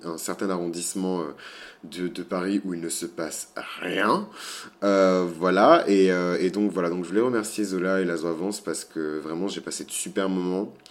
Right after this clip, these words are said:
Et, euh, et je vois aussi que vous m'envoyez beaucoup de love dans les commentaires. Et, euh, et voilà, je voulais vous remercier personnellement, vraiment du fond de mon cœur. Parce que c'est une chose de commencer une nouvelle aventure.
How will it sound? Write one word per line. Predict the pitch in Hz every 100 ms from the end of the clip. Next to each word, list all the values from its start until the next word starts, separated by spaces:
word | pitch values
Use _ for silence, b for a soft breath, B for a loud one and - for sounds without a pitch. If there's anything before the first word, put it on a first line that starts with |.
| B B B B -
Et, | 92
euh, | 85 82 80 78 78
et | 76 80
je |
vois | 80
aussi | 95 - 104
que | 101
vous | 82
m'envoyez | 82 82 80 85
beaucoup | 76 87 101
de | 92
love | 90 90
dans | 85
les | 82
commentaires. | 78 80 80 78 87 90 90 80
Et, | 76 73
euh, | 73
et | 71
voilà, | 78 80
je | 78
voulais | 82
vous | 78 80
remercier | 85 87 - 95
personnellement, | - 98 85 - 90 87 92
vraiment | 87 85
du | 90 71
fond | - -
de | 98
mon | 90
cœur. | 85 95 107 B B B B B -
Parce | 101 92
que | - 101
c'est | - 98 -
une | 104
chose | 95 - 120 120 98
de |
commencer | 90 - 95 92 -
une | 95
nouvelle | 92 92
aventure. | 87 82 85 - 110 123